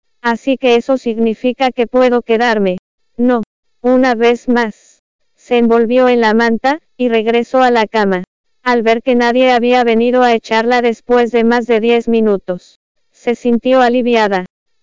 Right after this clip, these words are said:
Al parecer había ganado. Shenki durmió en la habitación vacía sola toda la noche. Parecía que Jimo Juan había aceptado su proposición,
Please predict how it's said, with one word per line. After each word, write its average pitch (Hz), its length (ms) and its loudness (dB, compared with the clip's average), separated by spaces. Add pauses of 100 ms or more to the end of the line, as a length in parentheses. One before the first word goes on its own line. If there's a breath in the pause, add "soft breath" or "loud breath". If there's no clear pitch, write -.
Al 247 140 0
parecer 226 560 0
había 240 320 0
ganado. 220 460 0 (400)
Shenki 226 400 -4
durmió 240 380 2
en 247 120 2
la 233 80 2
habitación 226 580 -2
vacía 240 440 0
sola 247 360 0
toda 240 300 0
la 226 160 0
noche. 196 400 -2 (380)
Parecía 233 560 0
que 254 160 -2
Jimo 233 280 0
Juan 240 340 0
había 247 280 0
aceptado 233 640 -2
su 233 200 -6
proposición, 208 1000 -2